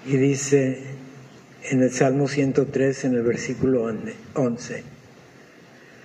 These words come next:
"Porque como la altura de los cielos sobre la tierra, engrandeció su misericordia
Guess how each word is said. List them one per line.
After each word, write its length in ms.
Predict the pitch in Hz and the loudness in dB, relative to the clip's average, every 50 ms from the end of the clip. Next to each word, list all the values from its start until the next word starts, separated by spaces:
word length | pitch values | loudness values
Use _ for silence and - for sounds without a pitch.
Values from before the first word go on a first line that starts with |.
| - - - - - - - - - - - - - - | -20 -20 -20 -20 -20 -20 -20 -20 -20 -20 -20 -20 -2 4
"Porque 320 | 147 147 143 143 160 143 | 4 4 6 6 2 2
como 300 | - 156 147 143 147 143 | 4 2 2 2 2 2
la 100 | 135 139 | 2 2
altura 480 | 139 135 131 139 - 190 196 202 208 202 | 0 0 0 2 4 4 4 4 4 2
de 100 | 190 175 | 2 0
los 200 | 170 175 160 - | 0 0 -2 -2
cielos 420 | - - 151 147 147 143 131 123 | 0 0 0 2 2 0 -2 -2
sobre 320 | - - 139 131 123 127 | -2 -4 -2 0 0 0
la 160 | 123 120 117 117 | 0 -2 -4 -4
tierra, 560 | - - 135 135 127 120 120 120 123 123 - - - - - - - - - - - | -2 0 0 0 0 -2 -4 -6 -6 -8 -12 -16 -16 -14 -12 -12 -10 -12 -14 -12 -6
engrandeció 1160 | - 160 139 135 127 127 127 123 127 117 127 131 117 - - - - 156 170 175 175 180 175 | -2 -2 0 0 2 2 2 2 2 2 0 0 0 -2 -6 -4 0 2 2 2 2 0 -2
su 180 | - - 180 170 | -4 -4 -4 -2
misericordia 1040 | 160 160 151 156 - 156 139 135 139 135 - - 135 127 120 120 120 120 120 120 | -2 -2 -4 -2 -2 0 0 0 -2 -4 -2 -2 0 0 0 -2 -4 -6 -8 -10